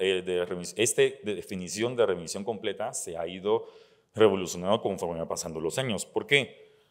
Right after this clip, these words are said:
Porque la supervivencia global, después de que este paciente logra una remisión completa, es muy bajo. Entonces, ¿cómo yo le voy a decir a un paciente que usted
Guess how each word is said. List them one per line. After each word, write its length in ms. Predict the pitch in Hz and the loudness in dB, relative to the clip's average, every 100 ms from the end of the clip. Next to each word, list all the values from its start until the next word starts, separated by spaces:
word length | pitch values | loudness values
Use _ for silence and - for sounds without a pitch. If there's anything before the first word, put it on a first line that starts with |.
| _ _ - | _ _ 4
Porque 380 | 123 113 120 | 4 4 2
la 120 | 113 104 | 6 6
supervivencia 1080 | 113 98 104 101 107 135 175 180 170 - - _ _ - | 4 -2 -2 0 0 0 0 -2 -4 -6 -18 _ _ -14
global, 680 | 98 92 98 101 135 - _ _ _ | -2 2 4 4 0 -16 _ _ _
después 720 | 92 92 - - 127 156 156 | -2 -2 -2 -2 6 6 6
de 120 | 104 | -4
que 120 | - 85 | -4 -8
este 180 | - | -8
paciente 640 | - 95 107 101 98 85 - _ - | -10 -10 -8 -8 -6 -8 -10 _ -6
logra 460 | 104 117 110 92 | 4 4 6 0
una 240 | 92 107 110 | 0 -6 -6
remisión 480 | 90 82 - 95 | -6 -8 -10 -10
completa, 600 | 95 101 107 117 135 135 - | -8 -8 -4 -4 -4 -6 -8
es 280 | 92 104 95 | -8 -8 -10
muy 400 | 87 101 156 110 | -8 -6 -6 0
bajo. 320 | 101 - 92 | 0 0 -6
Entonces, 280 | 85 101 - | -10 -16 -14
¿cómo 220 | 120 120 | -14 -12
yo 200 | 104 117 | -4 0
le 80 | 120 | 0
voy 280 | 117 123 135 | 0 -2 -2
a 60 | |
decir 440 | 113 - 110 120 - _ _ _ - | -6 -6 -6 -8 -10 _ _ _ -8
a 100 | 92 | -6
un 240 | 101 113 | -6 0
paciente 680 | 120 - 135 101 92 98 101 | 0 0 -4 -4 -4 -6 -6
que 140 | 92 | -14
usted 320 | 82 - 101 | -16 -8 -4